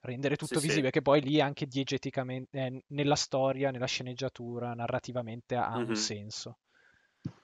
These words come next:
Speaker 1: Il fatto di
Speaker 2: Sì,
Speaker 1: vedere
Speaker 2: sì,
Speaker 1: tutto,
Speaker 2: assolutamente.
Speaker 1: di non è-, che non ci siano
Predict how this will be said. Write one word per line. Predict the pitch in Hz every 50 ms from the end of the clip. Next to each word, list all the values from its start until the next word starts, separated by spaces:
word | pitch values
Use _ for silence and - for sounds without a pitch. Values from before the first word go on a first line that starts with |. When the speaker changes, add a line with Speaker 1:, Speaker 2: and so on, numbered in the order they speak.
| _ _
Speaker 1:
Il | - 113
fatto | - 120 117 - -
di | 117 113
Speaker 2:
Sì, |
Speaker 1:
vedere | 107 147 127 117 113 120 120 101
Speaker 2:
sì, |
Speaker 1:
tutto, | 98 104 117 - - 120 117 113 113 113 113 117
Speaker 2:
assolutamente. |
Speaker 1:
di | 110 123
non | 120 120 117
è-, | 120 123 - 123
che | - -
non | 123 123
ci | - - 131
siano | - - 120 113 113 113 107 110 107 113 110 -